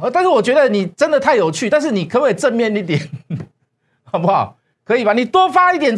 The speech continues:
文字，可以让人家更了解航运，无-，无论是对的或错的，我觉得都很棒啊！不要说对错，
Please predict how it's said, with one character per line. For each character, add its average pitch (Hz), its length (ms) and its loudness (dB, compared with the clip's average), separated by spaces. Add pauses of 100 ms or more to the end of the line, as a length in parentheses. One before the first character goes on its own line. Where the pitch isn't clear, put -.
(120)
文 226 200 2
字， 302 200 -4
可 294 120 2
以 294 60 -2
让 285 140 2
人 269 80 -2
家 277 100 2
更 277 220 0
了 240 160 2
解 233 100 0
航 190 240 2
运， 247 80 0
无-， 240 220 2
无 226 160 0
论 277 180 4
是 285 140 -2
对 233 260 2
的 208 100 2
或 240 120 2
错 226 220 0
的， 143 200 -2 (120)
我 196 120 0
觉 202 120 0
得 202 60 2
都 240 160 0
很 156 140 -2
棒 151 280 0
啊！ - 100 -4
不 - 60 0
要 311 80 6
说 196 80 4
对 247 180 2
错， 226 260 0